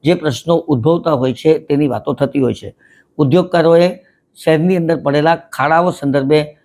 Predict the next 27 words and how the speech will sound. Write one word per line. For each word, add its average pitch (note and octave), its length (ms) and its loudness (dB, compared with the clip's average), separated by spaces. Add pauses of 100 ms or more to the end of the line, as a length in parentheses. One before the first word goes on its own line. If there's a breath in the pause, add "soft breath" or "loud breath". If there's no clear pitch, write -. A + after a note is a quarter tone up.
(340 soft breath)
ઉગ્ર F3+ 280 4
રજૂઆત E3 420 0
કરી D#3+ 240 0
હતી E3 200 0
અને D#3+ 200 -4
તેમણે D#3 260 -2
કહ્યું D3+ 300 -2
હતું D3 160 -10
કે C3+ 80 -6
આ C3 80 -2
સંદર્ભની C3 500 -4
અંદર C3 160 0
ચેમ્બર C3+ 300 0
તરફથી A#2+ 420 -4
યોગ્ય A#2 260 -2
રજૂઆત A#2 360 -4
થવી G2+ 220 -10
જોઈએ. G2+ 300 0 (600 soft breath)
ખાસ F#3 180 -2
કરીને F#3+ 300 0
સહરા D3+ 340 2
દરવાજા, E3+ 520 0 (100)
સહરા D3 160 0
દરવાજા D#3 340 -2
ગરનાળાની C#3+ 500 0
પેલે A#2+ 260 -2
બાર E3+ 240 0